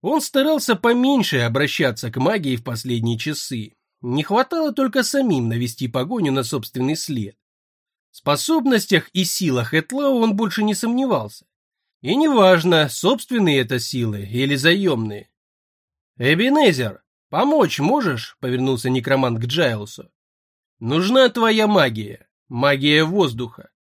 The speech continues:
Очень желательно было бы узнать, поджидает нас там кто-нибудь или нет». «Поджидает ли нет,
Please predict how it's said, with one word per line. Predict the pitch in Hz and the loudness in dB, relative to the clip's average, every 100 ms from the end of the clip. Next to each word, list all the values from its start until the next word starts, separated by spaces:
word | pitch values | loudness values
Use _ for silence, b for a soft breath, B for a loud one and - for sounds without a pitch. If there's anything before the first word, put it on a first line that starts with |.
| _ _ _ _ - | _ _ _ _ -4
Очень | 226 254 285 269 | -2 0 0 2
желательно | 190 240 254 277 254 240 233 214 | 2 4 6 4 4 0 2 2
было | 214 220 202 | 2 2 2
бы | 208 | 2
узнать, | 220 196 208 180 110 - - - | 0 0 2 2 0 -8 -20 -10
поджидает | 135 123 202 320 285 180 - | -6 0 0 2 0 0 0
нас | 147 135 - | 0 0 0
там | 143 131 | -2 -2
кто-нибудь | - 135 117 110 131 233 | -4 -4 -4 -4 -4 -4
или | 233 | -2
нет». | 185 117 110 _ _ _ _ _ _ _ _ _ _ _ | -2 -4 -6 _ _ _ _ _ _ _ _ _ _ _
«Поджидает | - 113 110 156 247 294 247 170 | -8 -6 -2 0 2 2 0 2
ли | 156 135 | 0 2
нет, | 165 269 240 | 2 2 0